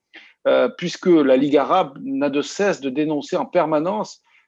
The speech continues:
euh, l'ingérence iranienne, qui serait pire aujourd'hui que l'ingérence israélienne dans les affaires arabes. Donc il y a eu ce,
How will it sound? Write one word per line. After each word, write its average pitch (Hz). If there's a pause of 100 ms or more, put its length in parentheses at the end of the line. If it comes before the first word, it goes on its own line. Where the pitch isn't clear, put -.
(140)
euh, 127
l'ingérence 151
iranienne, 143
qui 151
serait -
pire 214
aujourd'hui 143
que 190
l'ingérence 139
israélienne 185
dans 160
les 151
affaires 151
arabes. 120 (420)
Donc 147
il 190
y -
a -
eu 240
ce, -